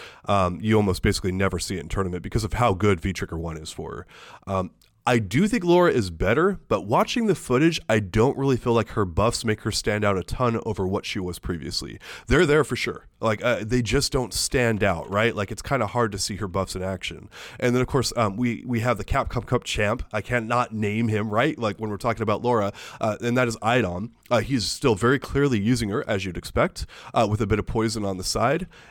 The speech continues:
And, I mean, if you just won a quarter of a million dollars with this character and she got better, why would you drop her, right? Um, but the thing about Laura is I'm not seeing a bunch of other people pick her up now.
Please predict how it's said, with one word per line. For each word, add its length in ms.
And, 240
I 120
mean, 260
if 220
you 120
just 340
won 300
a 60
quarter 300
of 80
a 40
million 300
dollars 340
with 120
this 100
character 500
and 160
she 160
got 240
better, 320
why 260
would 160
you 80
drop 280
her, 180
right? 280
Um, 240
but 200
the 80
thing 340
about 300
Laura 500
is 280
I'm 200
not 220
seeing 260
a 40
bunch 300
of 140
other 200
people 320
pick 200
her 120
up 200
now. 220